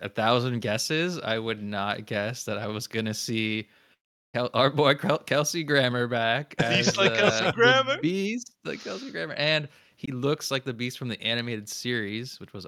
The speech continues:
Speaker 1: awesome. Um, but yeah, just the fact that they're linking, like, X three and the Fox X-Men, I really thought if Marvel was gonna go for the X-Men,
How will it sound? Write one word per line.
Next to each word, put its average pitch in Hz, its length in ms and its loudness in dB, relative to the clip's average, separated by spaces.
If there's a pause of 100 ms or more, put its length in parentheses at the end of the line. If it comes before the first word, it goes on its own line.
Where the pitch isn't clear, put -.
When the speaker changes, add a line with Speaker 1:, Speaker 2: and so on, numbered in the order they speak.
Speaker 1:
awesome. 95 500 -10 (600)
Um, 110 360 0
but 117 100 -2
yeah, 143 140 6
just 123 180 -6
the 147 80 -8
fact 160 180 -8
that 143 100 -16
they're 123 180 -2
linking, 120 880 -6 (100)
like, 101 360 -10 (280)
X - 300 -6
three 131 680 -2 (380)
and 95 220 -8
the 98 80 -12
Fox 135 400 -2
X-Men, 135 720 -4
I 123 100 0 (180)
really 143 300 2
thought 120 280 0
if 107 140 -6
Marvel 110 360 -4
was 107 140 -8
gonna 104 220 -10 (100)
go 107 460 -2 (600)
for 208 140 -4
the 101 140 -6
X-Men, 95 600 -6